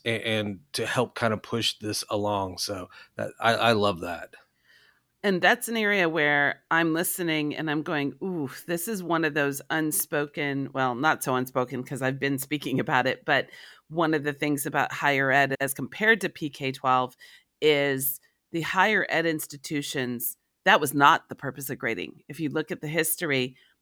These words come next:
Speaker 2: the purpose of grading is ranking and sorting. And part of that is the elitism,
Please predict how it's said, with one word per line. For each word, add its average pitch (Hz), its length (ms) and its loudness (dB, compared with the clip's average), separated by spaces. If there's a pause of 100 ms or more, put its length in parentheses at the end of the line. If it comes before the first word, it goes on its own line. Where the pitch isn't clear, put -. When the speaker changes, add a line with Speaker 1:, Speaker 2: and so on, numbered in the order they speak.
(100)
Speaker 2:
the 156 80 0
purpose 175 400 -4
of 139 140 -2
grading 151 640 2
is 147 440 2
ranking 151 520 0
and 127 100 -4
sorting. 120 460 -2 (400)
And 139 280 -6
part 165 220 4
of 151 80 0
that 143 220 4
is 135 480 -2 (1080)
the 180 160 0
elitism, 175 560 0